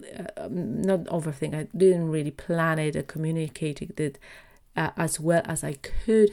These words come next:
have done. And this is my, probably the biggest regret out of it. So I truly believe that,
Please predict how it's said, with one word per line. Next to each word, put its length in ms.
have 240
done. 400
And 260
this 180
is 200
my, 160
probably 640
the 120
biggest 440
regret 500
out 240
of 180
it. 240
So 920
I 100
truly 480
believe 480
that, 320